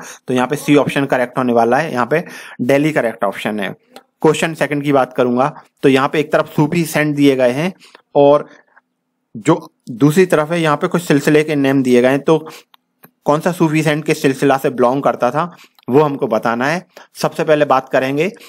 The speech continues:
शेख निजामुद्दीन औलिया। तो ये जो निजामुद्दीन औलिया थे ये चिश्ती सिलसिले से बिलोंग करते थे। इसके बाद बहारुद्दीन जकारिया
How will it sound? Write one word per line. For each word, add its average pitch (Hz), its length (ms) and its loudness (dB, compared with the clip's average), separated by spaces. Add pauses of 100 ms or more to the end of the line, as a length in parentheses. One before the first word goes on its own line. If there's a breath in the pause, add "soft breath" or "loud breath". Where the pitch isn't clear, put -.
(500 loud breath)
शेख - 680 -2
निजामुद्दीन 131 640 0
औलिया। 104 340 0
तो 113 240 -4
ये 143 120 6
जो 147 100 2
निजामुद्दीन 139 600 2
औलिया 135 320 2
थे 151 220 -6 (320 loud breath)
ये 147 300 2 (120)
चिश्ती 165 380 -2
सिलसिले 139 400 2
से 139 100 0
बिलोंग 123 280 0
करते 123 320 0
थे। 165 200 -4 (500 loud breath)
इसके 160 260 -4
बाद 156 280 0 (480)
बहारुद्दीन 143 720 0
जकारिया 127 640 0